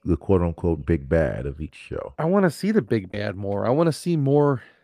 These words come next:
Speaker 2: conflict. I guess, and I guess on the
Speaker 1: Yeah.
Speaker 2: flip side, when you looked at, so on this, on this side, I feel like there's a lot of, like, running around in the shallow end.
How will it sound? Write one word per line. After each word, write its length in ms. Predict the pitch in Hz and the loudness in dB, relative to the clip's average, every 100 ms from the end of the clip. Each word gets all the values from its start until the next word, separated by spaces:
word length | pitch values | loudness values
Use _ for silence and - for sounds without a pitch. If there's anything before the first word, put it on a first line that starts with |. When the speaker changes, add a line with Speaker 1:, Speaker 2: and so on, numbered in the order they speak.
| _ 143 | _ -8
Speaker 2:
conflict. 560 | 175 185 175 120 101 | 0 2 2 -2 0
I 80 | 151 | 2
guess, 220 | 160 247 | 6 4
and 100 | 180 | 6
I 100 | 190 | 4
guess 260 | 180 247 226 | 4 4 4
on 100 | 175 | 2
the 60 | 139 | 2
Speaker 1:
Yeah. 80 | - | 0
Speaker 2:
flip 240 | 247 - | 0 0
side, 560 | - 131 107 107 110 113 | -2 0 2 2 -2 -4
when 120 | 127 131 | -2 0
you 140 | 135 | 0
looked 380 | 135 160 - 135 | 0 0 0 0
at, 240 | 123 123 123 | 2 0 -2
so 180 | 165 147 | 2 4
on 160 | 151 | 6
this, 180 | 202 220 | 4 2
on 200 | 139 143 | 0 2
this 140 | 226 - | 0 -2
side, 420 | 143 127 127 - _ - - _ _ - | -2 -2 -2 -8 _ -20 -20 _ _ -4
I 80 | 139 | -4
feel 240 | - 151 135 | 0 0 4
like 200 | 127 113 | 2 2
there's 180 | 123 | 0
a 60 | 127 | 2
lot 240 | 127 127 | 4 4
of, 120 | 127 110 | 4 0
like, 360 | 113 104 _ _ _ _ _ _ _ _ _ _ _ - - _ _ - | -2 -4 _ _ _ _ _ _ _ _ _ _ _ -20 -20 _ _ -8
running 340 | 123 147 160 143 | 2 4 4 2
around 440 | 127 131 135 131 | 4 4 4 4
in 80 | 117 | 0
the 80 | 107 | -2
shallow 500 | - 120 127 135 143 | -2 0 0 2 0
end. 420 | 147 147 147 | 0 -2 -4